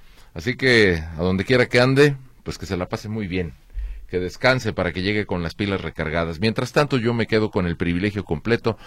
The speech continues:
de estar en la compañía de ustedes. Les doy la bienvenida. Hay muchos temas de los cuales hablar y de esto está ligado directamente con nuestro sondeo de lunes, porque como ustedes saben, todos los lunes y los viernes les presentamos un sondeo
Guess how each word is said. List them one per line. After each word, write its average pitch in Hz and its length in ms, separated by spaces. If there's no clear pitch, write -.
de 87 60
estar 101 240
en 90 100
la 80 80
compañía 80 440
de 87 60
ustedes. - 600
Les 110 140
doy 147 120
la 143 80
bienvenida. 104 680
Hay 160 100
muchos 165 340
temas 123 280
de 101 80
los 95 160
cuales 117 340
hablar 131 600
y 87 220
de 98 120
esto 98 200
está 98 220
ligado 98 380
directamente 90 580
con 101 160
nuestro 85 380
sondeo 90 480
de 98 80
lunes, 151 480
porque 87 240
como 92 200
ustedes 104 320
saben, 113 300
todos 120 320
los 101 120
lunes 107 340
y 92 60
los 85 160
viernes 107 280
les 98 160
presentamos 87 580
un 110 100
sondeo 104 480